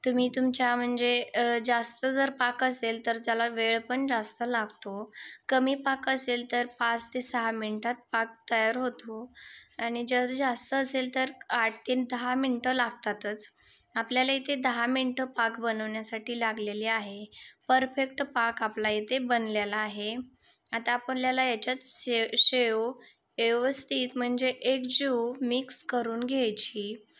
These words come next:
मस्तच आपले इथे लाडू बनवून तयार होतात. तुम्हाला जर ही रेसिपी आवडली तर चॅनलला सबस्क्राईब करायला विसरू नका.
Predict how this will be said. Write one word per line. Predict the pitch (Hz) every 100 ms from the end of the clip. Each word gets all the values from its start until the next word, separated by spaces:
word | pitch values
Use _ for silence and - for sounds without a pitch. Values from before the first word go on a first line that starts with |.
| - - _ _
मस्तच | 247 269 277 - 294 294
आपले | 262 247 233 262
इथे | 247 226 214 220 269 294 240
लाडू | 233 214 226
बनवून | 240 240 220 226 233
तयार | 254 220 226
होतात. | 254 247 220 208 208 _ - - _
तुम्हाला | 269 262 254 262 277
जर | 285 285
ही | 285
रेसिपी | 277 240 214 220 214 226 214
आवडली | 254 247 220 202 196 202 - - _
तर | 233
चॅनलला | 214 - 226 220 220 220 226
सबस्क्राईब | - 240 240 - - 262 269 -
करायला | 226 220 214 226
विसरू | 254 277 277 277 269
नका. | 254 208 190 196 202